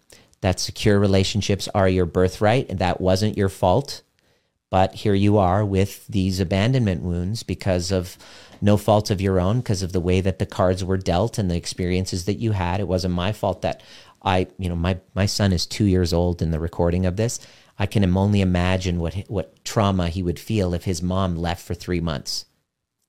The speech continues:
That's what happened to me. And unconsciously, that informed my behavior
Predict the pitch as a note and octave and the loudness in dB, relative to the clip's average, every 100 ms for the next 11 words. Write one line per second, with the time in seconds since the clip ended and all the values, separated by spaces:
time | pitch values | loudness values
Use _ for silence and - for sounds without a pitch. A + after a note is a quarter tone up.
0 | _ _ _ - C3+ - C3+ B2+ C3 B2 | _ _ _ -4 -4 0 2 2 2 2
1 | A2 C3+ A2+ - _ _ _ _ _ G2+ | 2 0 -2 -8 _ _ _ _ _ 0
2 | G2 - A#2+ A#2+ - C3 C#3 - G#2+ - | 0 2 2 2 0 0 0 0 -4 -2
3 | F#2+ F2+ F#2+ G#2+ A#2 G#2 - - A#2 A#2 | 0 2 2 2 4 2 -2 0 4 4
4 | F2 E2+ F2+ F2+ F2 F#2 F2 G2+ A2+ F2 | 4 2 0 0 0 0 0 0 0 -4
5 | - | -6